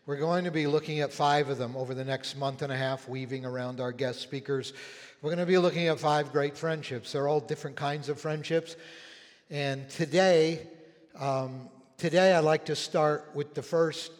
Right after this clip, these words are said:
friendship that we find in the Bible. And it's a marital friendship. It's the friendship between Adam and Eve.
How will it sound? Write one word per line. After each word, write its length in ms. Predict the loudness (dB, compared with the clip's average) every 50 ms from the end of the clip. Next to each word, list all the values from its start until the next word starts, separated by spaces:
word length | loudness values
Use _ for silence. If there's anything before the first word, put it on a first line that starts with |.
| -20 _ _ -18
friendship 1160 | -10 -6 -4 -4 -4 -4 -4 0 0 0 0 0 -4 -12 -20 -20 _ _ _ _ _ _ _ -4
that 80 | -4 -2
we 100 | -2 -4
find 400 | -2 0 2 2 2 0 -2 -4
in 100 | -6 -6
the 80 | -4
Bible. 480 | -4 -2 -2 -2 -2 -4 -6 -10 -12 -12 -16 -20 _ _ _ _ _ _ _ _ _ _ _ -12
And 100 | -8 -8
it's 220 | -8 -6 -6 -4
a 80 | -4 -2
marital 420 | 0 2 2 4 4 4 2 0
friendship. 600 | -4 -4 -6 -6 -6 -6 -6 -4 -4 -4 -4 -4
It's 180 | -8 -12 -10 -10
the 80 | -10 -8
friendship 440 | -6 -6 -6 -6 -8 -8 -10 -10
between 400 | -12 -14 -12 -10 -8 -8 -6 -6
Adam 460 | -4 -4 -2 -2 -2 -2 -4 -6 -8 -12 -16 -20 -20 -20 _ _ _ -10
and 160 | -8 -8 -6
Eve. 260 | -4 -6 -6 -6